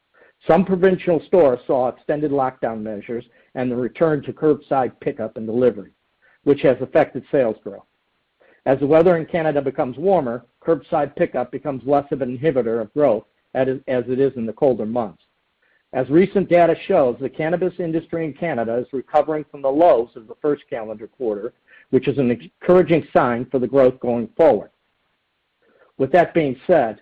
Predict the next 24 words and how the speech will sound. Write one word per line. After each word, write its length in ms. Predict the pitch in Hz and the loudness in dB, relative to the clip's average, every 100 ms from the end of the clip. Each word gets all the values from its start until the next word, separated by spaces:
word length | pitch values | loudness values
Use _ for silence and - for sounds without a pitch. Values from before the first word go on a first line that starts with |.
| - | -10
as 120 | 147 135 | -8 -6
the 80 | 131 | -6
Canadian 500 | 165 151 160 160 143 | -4 -2 0 0 0
market 380 | 147 139 113 | -2 -2 -8
continues 500 | 131 120 - 180 143 | -8 -8 -2 -2 -2
to 80 | - | -4
be 120 | 135 | -4
affected 460 | 127 156 135 - 120 | -4 -2 -4 -6 -4
by 120 | 131 | -4
the 100 | 120 | -4
covid 400 | - 143 139 127 | -2 0 0 -2
nineteen 420 | 120 120 - 139 | -4 -6 -8 -12
pandemic, 580 | 110 123 107 143 120 92 _ _ _ _ - | -10 -10 -2 -2 -2 -6 _ _ _ _ 0
we 100 | 131 | 4
remain 420 | 135 139 147 147 | 4 4 4 2
focused 380 | 160 139 139 - | 2 2 0 -4
on 140 | 143 147 | -6 -4
execution 680 | 147 - 139 160 139 - 123 | -6 -6 -4 0 0 -2 -8
and 160 | 123 | -6
innovation 640 | 151 143 123 127 127 110 104 _ _ - | -4 -2 2 2 0 -8 -12 _ _ -6
in 100 | 127 | -4
this 160 | 117 | -4
important 480 | 123 - 160 147 139 | -6 0 2 2 0
market 420 | 127 117 - 90 | 0 0 -2 -10